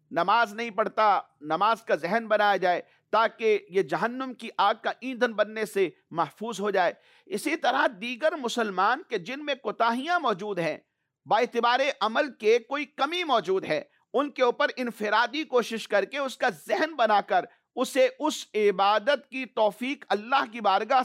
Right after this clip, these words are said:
سے مل جائے، ایسی کوشش انسان کو کرتے رہنا چاہیے، یہ اس کے ساتھ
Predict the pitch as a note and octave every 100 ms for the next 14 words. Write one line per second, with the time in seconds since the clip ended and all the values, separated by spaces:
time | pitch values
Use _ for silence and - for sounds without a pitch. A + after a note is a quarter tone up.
0 | - F#3+ G#3+ D#4 B3 A#3 C#4 - _ _
1 | F3 G#3 G#3 A#3 F#3+ G3+ - B3+ - G3+
2 | F#3+ - F#3+ A3+ A#3 G3+ A#3 - _ _
3 | B3+ C4 C#4 C#4 G#3 G#3+ G#3+ F#3 D#3 E3+
4 | B3+ B3+ A#3+ B3 - A3 - F3+ -